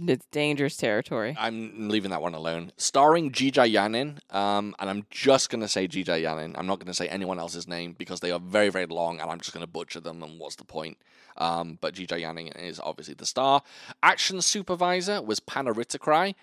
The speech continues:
Speaker 2: the legendary Hana Ritokrai, rest in peace. Um, he also had two assistant choreographers on this film. Um,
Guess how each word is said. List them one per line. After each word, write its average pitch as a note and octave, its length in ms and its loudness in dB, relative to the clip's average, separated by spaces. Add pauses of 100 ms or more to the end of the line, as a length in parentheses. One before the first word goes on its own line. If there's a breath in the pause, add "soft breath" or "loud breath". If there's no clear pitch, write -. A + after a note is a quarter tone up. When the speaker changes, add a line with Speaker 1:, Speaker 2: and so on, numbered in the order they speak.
(100)
Speaker 2:
the G#2 100 -2
legendary G#2+ 1040 6 (220)
Hana G2 220 -2
Ritokrai, G#2 520 -4
rest F#2 240 -2
in F2+ 100 -6
peace. - 460 0 (360 loud breath)
Um, F#2 220 -2
he G2 120 -6
also A2 240 2
had G2 340 -2
two B2+ 320 -4
assistant - 600 -2
choreographers G#2+ 640 -2
on G#2+ 100 -2
this A2+ 120 -8
film. C3+ 280 -4 (320 loud breath)
Um, F#2+ 280 -2